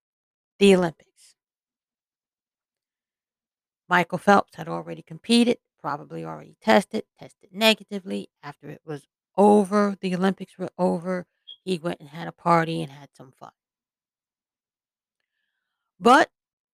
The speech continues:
I think we have a bigger question, which I don't know if I'm gonna address today. I am gonna ask the question, but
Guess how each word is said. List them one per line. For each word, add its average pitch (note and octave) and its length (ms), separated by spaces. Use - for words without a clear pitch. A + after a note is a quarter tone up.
I G3 100
think E4 460
we A#3 160
have A3 280
a G3 80
bigger F#3 300
question, - 560
which D#3+ 180
I F3+ 120
don't F#3 160
know D#3+ 80
if D3 120
I'm D#3 80
gonna D3+ 280
address - 320
today. - 340
I D#3 180
am F3+ 120
gonna E3 180
ask G#3+ 220
the - 80
question, - 440
but - 180